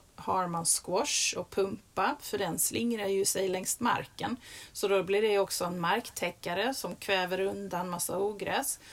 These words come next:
Och däremellan har du bönor,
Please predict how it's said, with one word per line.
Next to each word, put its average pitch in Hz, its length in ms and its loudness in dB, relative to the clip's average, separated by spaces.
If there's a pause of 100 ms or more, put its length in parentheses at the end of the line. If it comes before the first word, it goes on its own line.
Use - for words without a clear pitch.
(100)
Och - 300 -2
däremellan 226 960 4 (160)
har - 300 0
du - 300 -4 (140)
bönor, 196 640 0